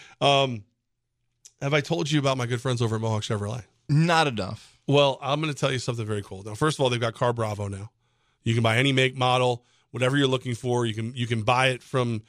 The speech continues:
Speaker 1: from the bathroom. You can be on the phone and, and sort the vehicle you want and do it right from there. And it's backed by Mohawk Chevrolet. Hundred twenty-six point inspection, all those great things. They'll buy your vehicle, oh, online. Same way through Car Bravo, which is all part of Mohawk Chevrolet.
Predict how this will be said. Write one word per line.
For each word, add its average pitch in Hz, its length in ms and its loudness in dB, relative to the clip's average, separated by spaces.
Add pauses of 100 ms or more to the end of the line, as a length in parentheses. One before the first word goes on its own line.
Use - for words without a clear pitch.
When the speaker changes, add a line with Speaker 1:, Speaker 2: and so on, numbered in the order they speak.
(240)
Speaker 1:
from 131 200 0
the 127 60 2
bathroom. 131 480 2 (120)
You 127 80 -2
can 147 60 2
be 156 40 6
on 160 80 4
the 143 60 -2
phone 156 420 2 (240)
and, 127 180 -8 (120)
and 127 180 -2
sort 156 400 0
the 143 80 0
vehicle 139 320 2
you 131 120 0
want 127 280 2
and 127 120 -4
do 139 140 2
it 135 40 0
right 127 200 2
from 131 120 -10
there. 135 200 2
And 120 100 -4
it's 113 80 -8
backed 131 340 -2
by 123 100 0
Mohawk 123 280 0
Chevrolet. 120 360 -2 (300)
Hundred 143 260 0
twenty-six 135 440 -4
point 127 200 -2
inspection, 135 540 -2 (280)
all 135 180 4
those 127 140 0
great 120 160 0
things. 110 200 -6
They'll 127 80 -4
buy 143 240 0
your 170 240 2
vehicle, 127 420 -4 (360)
oh, 139 160 4
online. 123 540 0
Same 143 260 0
way 127 100 2
through 113 160 -10
Car 123 220 0
Bravo, 113 340 0
which 104 160 -10
is 117 60 -8
all 110 100 -2
part 110 220 -2
of 104 80 -4
Mohawk 107 240 -2
Chevrolet. 104 340 -6